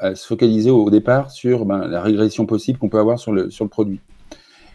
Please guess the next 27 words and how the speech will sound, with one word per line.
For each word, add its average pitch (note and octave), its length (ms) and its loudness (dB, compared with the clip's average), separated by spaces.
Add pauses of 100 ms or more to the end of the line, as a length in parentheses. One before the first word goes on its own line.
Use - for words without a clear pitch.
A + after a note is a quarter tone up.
Et F2+ 80 -4
donc, A2 240 0
on F#2+ 40 0
va F#2 60 -2
mettre G2 200 -2
en F#2+ 60 -2
place, G#2+ 320 -2
on E2 120 -8
va E2+ 120 -2
automatiser F2+ 520 -4
évidemment F2+ 400 -2
les F2+ 100 -6
premiers, G#2 640 -2
les F2 80 -8
premiers G2 260 0
tests G2+ 440 -4
qui, F2 200 -10
qui - 160 -14
vont F#2+ 100 -2
pouvoir G#2 300 0
valider G2+ 260 2
que G#2+ 60 4
le F#2 60 -4
produit F#2+ 220 -2
fonctionne, B2 500 -2
fonctionnellement G2+ 580 -2 (100)
ou A#2+ 240 2